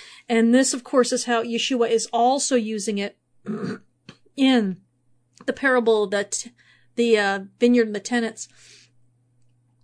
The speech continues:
And we just talked about how, um, Jeremiah was beaten,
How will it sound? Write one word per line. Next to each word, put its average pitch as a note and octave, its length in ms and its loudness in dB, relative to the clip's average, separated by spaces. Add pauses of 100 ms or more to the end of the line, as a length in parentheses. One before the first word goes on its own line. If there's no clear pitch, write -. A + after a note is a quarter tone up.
(120)
And C#4 140 2
we C#4 120 2
just C#4+ 280 -4
talked D4 340 -4
about A#3 380 2
how, A3+ 400 0
um, G3 460 -4 (680)
Jeremiah C4 520 2
was C4+ 180 -2
beaten, C#4 880 -2